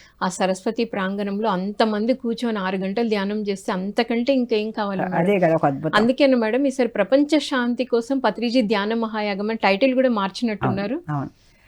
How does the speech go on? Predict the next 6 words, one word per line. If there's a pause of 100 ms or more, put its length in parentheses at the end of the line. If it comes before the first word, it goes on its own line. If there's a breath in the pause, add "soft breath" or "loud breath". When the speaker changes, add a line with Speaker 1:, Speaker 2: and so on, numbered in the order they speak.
(140 loud breath)
Speaker 1:
మ్మ్.
Speaker 2:
అంటే (360)
ఈ
భూమి
మీద
ఉన్నటువంటి,